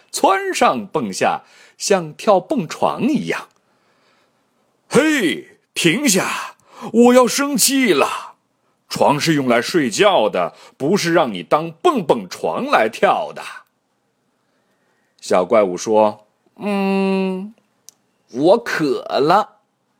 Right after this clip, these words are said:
”“哎，你又找拖拉的借口。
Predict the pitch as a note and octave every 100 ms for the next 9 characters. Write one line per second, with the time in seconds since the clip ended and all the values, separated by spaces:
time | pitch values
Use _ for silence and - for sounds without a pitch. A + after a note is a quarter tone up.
0 | _ _ _ - - _ _ _ - -
1 | - - - - - _ _ _ _ _
2 | _ _ _ _ F#2 E2+ E2 G#3 G#3+ A2
3 | F#2 E2+ - - G#2+ F#2+ G#2 E2+ D2 G#2+
4 | D2 - -